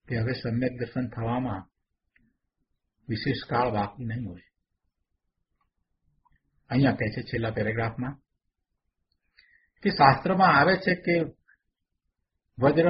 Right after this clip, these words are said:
વૃષભ, નારાજ, સહનન હોય અને મનુષ્ય ગતિ હોય, એને કેવળ જ્ઞાન થાય છે.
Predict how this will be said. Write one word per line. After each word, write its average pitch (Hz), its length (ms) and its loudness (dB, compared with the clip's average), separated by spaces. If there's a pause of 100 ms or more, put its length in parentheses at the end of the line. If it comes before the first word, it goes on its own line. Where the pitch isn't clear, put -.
વૃષભ, 143 400 2
નારાજ, 131 480 6 (960)
સહનન 127 520 2
હોય 127 320 4
અને 120 140 0
મનુષ્ય 123 360 -2
ગતિ 117 280 0
હોય, 117 400 4 (640)
એને 160 220 4
કેવળ 127 280 2
જ્ઞાન 113 320 0
થાય 107 260 -2
છે. 92 200 -14